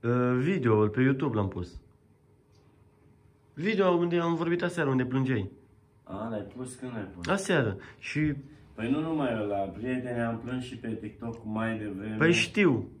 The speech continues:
Speaker 2: Da?
Speaker 1: Știu, prietenii, păi normal, prietenii ne urmăresc
Speaker 2: A făcut
Speaker 1: pe
Speaker 2: Dănuț un TikTok, eu stăteam acolo lângă boxă, am băut un pahar de vin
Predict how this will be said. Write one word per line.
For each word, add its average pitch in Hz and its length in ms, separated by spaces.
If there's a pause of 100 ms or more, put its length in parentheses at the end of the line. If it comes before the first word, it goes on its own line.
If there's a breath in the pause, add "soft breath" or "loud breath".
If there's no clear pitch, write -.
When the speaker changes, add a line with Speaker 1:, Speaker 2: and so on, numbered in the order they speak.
(140)
Speaker 2:
Da? 117 320
Speaker 1:
Știu, 311 240
prietenii, 139 440
păi 143 140
normal, 160 340
prietenii 139 600
ne 135 160
urmăresc 139 440
Speaker 2:
A 151 40
făcut 131 100
Speaker 1:
pe 113 100
Speaker 2:
Dănuț 131 340
un 117 140
TikTok, 123 440
eu 127 120
stăteam 120 460
acolo 107 280
lângă 101 440
boxă, 104 360 (1120)
am 156 200
băut 165 200
un 143 80
pahar 120 440
de 104 60
vin 139 340